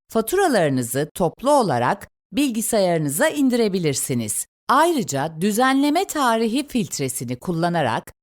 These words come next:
yalnızca belirli bir tarih aralığındaki faturaların dışarı aktarımını yapmanız da mümkündür. Size kesilen faturaları toplu şekilde indirmek içinse Giderler Gelen E-Belgeler menüsüne tıklamanız gerekmektedir.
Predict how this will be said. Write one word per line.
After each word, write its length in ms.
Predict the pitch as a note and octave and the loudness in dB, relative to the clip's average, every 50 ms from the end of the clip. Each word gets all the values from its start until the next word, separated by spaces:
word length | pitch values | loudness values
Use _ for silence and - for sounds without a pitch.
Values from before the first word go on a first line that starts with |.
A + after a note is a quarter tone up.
| _ - | _ -2
yalnızca 760 | B3 C#4 E4+ F#4+ F#4+ F#4 D#4+ C#4 G#3+ E3 G3 G#3 G3+ G#3 G#3 - | 0 2 2 2 0 0 0 0 0 0 0 0 0 0 -2 -2
belirli 460 | E3 E3 E3 E3 F3+ F#3 A3 D4+ F4 D#4+ | -2 -2 0 0 -2 -2 0 0 0 0
bir 140 | D4+ D4 | -2 -4
tarih 500 | C#4+ - - G#3+ F3 D#3 D#3 G#3 C#4 D4 | -4 -4 -2 0 2 2 2 2 0 0
aralığındaki 680 | C#4 G#3+ E3+ D#3 D3+ D3 C#3+ C#3 C3+ A#2+ B2+ C3+ - D3 | 0 2 2 2 2 2 0 0 0 0 -2 -4 -6 -8
faturaların 800 | B2+ - D#3 D#3 - - C4+ B3 G3+ E3 C3+ A#2+ A#2+ A#2 A2 A2 | -6 -6 -6 -6 -4 -2 0 0 2 2 0 -2 -2 -2 -4 -4
dışarı 420 | B2+ D3 - - G3+ G3 G#3 B3 - | -4 -6 -4 -2 -2 0 0 0 0
aktarımını 600 | E3+ D3+ - - - D3+ C3+ C3 B2 B2 A#2+ A#2+ | -2 -2 -6 -6 -4 -4 -2 -2 -2 -2 -2 -2
yapmanız 680 | B2 C#3 F3 F#3 - - E3 C#3+ C3 B2+ A#2+ G#2 - - | -2 -2 -2 -2 -2 -2 -2 0 0 0 -2 -4 -2 0
da 160 | F#3+ B3 D#4+ | 0 0 0
mümkündür. 800 | E4 A3 F#3 E3+ C#3+ B2+ - - B2+ A#2 A2 G2+ G#2 G2 - - _ _ _ - | 0 -2 -2 -2 -2 -4 -6 -6 -6 -4 -4 -4 -6 -8 -8 -12 _ _ _ -10
Size 360 | - - B3+ C4 A#3 F4+ G4 | -8 -4 -2 0 0 0 -2
kesilen 540 | F#4+ - F4+ D#4+ - D4+ C#4+ C4+ B3+ B3+ B3+ | 0 0 -2 -2 0 -2 0 0 0 0 0
faturaları 800 | B3 - G#3 - - A3+ G#3+ D#3+ C3 A#2+ A#2 A2+ A2+ C3+ D#3+ D#3+ - | -2 -4 -4 -4 -2 0 0 0 0 0 -2 -2 -2 -2 -4 -4 -6
toplu 340 | - E3 D3 - - A3+ C#4 | -4 -4 -4 -4 -4 -6 -4
şekilde 580 | - - C4 - - - D3+ B2 A#2 B2 G#2 - | -2 -2 -4 -4 -4 -6 -6 -4 -4 -6 -6 -4
indirmek 540 | - C#3+ C#3+ C#3+ D#3+ D#3 F#3 G#3+ G#3+ - | -4 -4 -2 -2 -2 -2 0 -2 -2 -4
içinse 600 | C3+ G#2+ - - A#2+ A2 G2 - - D3+ D#3+ G#3+ - _ _ _ _ - F#3 | -6 -10 -8 -8 -8 -8 -8 -6 -4 -2 -2 -2 -2 _ _ _ _ -8 -4
Giderler 640 | G#3 A3 G#3 B3 A#3+ B3 B3 B3 B3+ B3 C4+ D#4 E4 | -2 0 2 2 4 4 2 2 2 0 0 0 -2
Gelen 540 | C4 - A3+ G#3 G#3+ A#3 A#3+ B3 B3 A#3 - - | -4 -2 -2 0 0 0 0 0 0 -2 -4 -2
E-Belgeler 800 | A#3 B3 C4+ B3+ G3+ G#3+ E3+ D3 C3+ B2 C3 B2+ C3 B2 B2 B2 | 0 0 2 2 0 0 -2 -2 -2 -2 -2 0 0 0 0 0
menüsüne 480 | B2 B2+ B2+ B2 A#2+ - - C#3 B2 A#2 | -2 -2 -2 -2 -4 -4 -4 -4 -4 -4
tıklamanız 680 | - - B2+ - - C3 A#2+ A#2+ A#2 A#2 A#2+ A2 - | -4 -6 -10 -8 -4 -4 -2 -2 -2 -2 -4 -4 -4
gerekmektedir. 1000 | - B2 A#2 A2+ A#2 A#2 - - - A2 - - - B2+ G#2+ G#2+ G#2 G2 - | -4 -4 -4 -4 -4 -6 -6 -6 -8 -8 -8 -6 -6 -6 -4 -4 -6 -10 -10